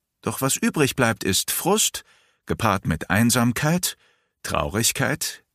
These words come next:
Aggressivität bis hin zur Selbstzerstörung.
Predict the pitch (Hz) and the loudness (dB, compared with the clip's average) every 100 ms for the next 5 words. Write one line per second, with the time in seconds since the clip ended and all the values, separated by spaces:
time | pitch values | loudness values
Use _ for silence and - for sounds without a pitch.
0 | _ 85 85 98 95 98 85 85 120 139 | _ 0 2 0 2 0 0 0 2 2
1 | - - 110 117 - - 104 98 135 123 | 0 -2 0 2 2 2 2 2 2 2
2 | 104 - - - 80 - 73 - - | 0 0 0 0 -2 -2 -4 -6 -14